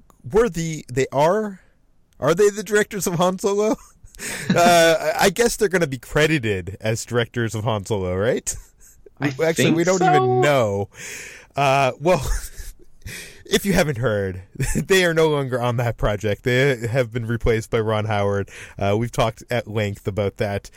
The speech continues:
Speaker 1: and Lord and Miller have finally found their next project, which is actually kind of, kind of a surprise,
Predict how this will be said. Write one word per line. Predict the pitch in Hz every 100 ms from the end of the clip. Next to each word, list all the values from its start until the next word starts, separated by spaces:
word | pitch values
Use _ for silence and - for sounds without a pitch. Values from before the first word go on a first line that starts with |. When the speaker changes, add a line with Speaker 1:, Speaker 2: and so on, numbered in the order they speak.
| - - -
Speaker 1:
and | 107 107 104 104 -
Lord | 123 135
and | 127
Miller | 127 120
have | 127 110 - - -
finally | - - 131 143 135
found | - 127 123 113
their | 110
next | 107 110 127 - -
project, | 120 101 98 95 -
which | 101
is | 110
actually | 123 - 123
kind | - - 131 135
of, | 135 131 127 _ _ _ _ _ _ _ _ _ _ _ _
kind | - 226
of | 269
a |
surprise, | - 151 - 175 320 87 82 - -